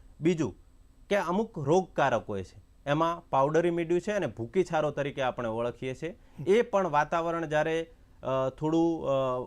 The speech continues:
અ, સૂકું અને ઠંડુ થાય ત્યારે એનો પણ ઉપદ્રવ પાછલી અવસ્થામાં ખૂબ જ જોવા મળતો હોય છે.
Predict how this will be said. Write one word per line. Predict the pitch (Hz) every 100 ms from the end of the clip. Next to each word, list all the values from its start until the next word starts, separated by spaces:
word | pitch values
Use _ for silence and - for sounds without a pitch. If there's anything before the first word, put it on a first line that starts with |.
| -
અ, | 131 123 117
સૂકું | - 196 202 151 95 -
અને | 143 147
ઠંડુ | 135 151 165
થાય | 151 165 117 - -
ત્યારે | 147 156 120 - -
એનો | 147 175
પણ | 175 180
ઉપદ્રવ | 156 139 143 151 98 - -
પાછલી | 147 160 202 226
અવસ્થામાં | 220 165 170 - 156 151 107 - - -
ખૂબ | 160 165 190
જ | 147
જોવા | 139 143
મળતો | 135 120 117 110
હોય | 92
છે. | 90